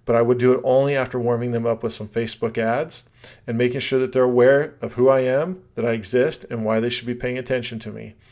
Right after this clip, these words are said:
Now, once I've done those things, then I'll start sending them some emails, trying to get them to take some sort of action. I'll also turn up my ads after I've done a warm-up period, meaning putting just content in front of them. Then I'll warm them up and start asking for some sort of action.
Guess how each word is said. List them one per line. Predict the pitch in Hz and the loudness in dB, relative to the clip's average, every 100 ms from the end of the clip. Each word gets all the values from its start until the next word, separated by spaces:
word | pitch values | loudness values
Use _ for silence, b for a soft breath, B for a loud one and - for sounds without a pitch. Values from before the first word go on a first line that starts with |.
| B B B _ | B B B _
Now, | 117 | 0
once | 123 135 | 2 4
I've | 147 120 | 2 4
done | 143 139 | 2 2
those | 135 135 | 0 -2
things, | 139 139 185 - b b | -4 -4 -8 -12 b b
then | - 123 | -2 0
I'll | 127 | 2
start | - 131 131 | 0 -6 -4
sending | 131 123 120 | -4 -4 -4
them | 120 | -6
some | - 123 | -8 -12
emails, | 165 165 170 170 - | -12 -6 -4 -4 -6
trying | - 165 160 | -10 -8 -6
to | |
get | 143 139 | -6 -6
them | 139 | -8
to | 120 | -10
take | 117 123 | -6 -6
some | 120 123 | -6 -10
sort | 120 113 | -6 -4
of | 110 | -2
action. | 113 117 - 120 117 b b - | -4 -6 -8 -12 -14 b b -4
I'll | |
also | 123 131 135 - 139 - - | 0 2 2 0 -4 -6 -10
turn | 143 139 | -4 -4
up | 135 | -2
my | 127 127 | -2 0
ads | 123 127 117 | 2 0 0
after | 120 110 120 | -2 0 -2
I've | 107 | 0
done | 120 110 | -2 -2
a | |
warm-up | 113 143 160 127 - | 0 0 0 -4 -4
period, | 120 113 123 123 B B - | -4 -2 -4 -6 B B -10
meaning | 123 117 | -8 -4
putting | 131 120 | -2 -2
just | 110 123 - | -2 -4 -2
content | 139 139 147 120 123 | 0 0 0 -6 -8
in | |
front | 117 120 113 | -8 -8 -8
of | 107 | -6
them. | 113 127 B B B B _ 120 | -8 -8 B B B B _ -4
Then | 120 | 2
I'll | 127 127 | 4 4
warm | 131 131 | 6 4
them | 131 | 4
up | 131 127 | 2 2
and | |
start | - 139 | 0 2
asking | 127 123 - 135 | 2 -2 -6 -10
for | - 135 135 - | -4 -4 -4 -8
some | - - 117 | -10 -8 -2
sort | 131 127 | 0 2
of | |
action. | 151 151 147 117 104 | 4 2 0 -8 -10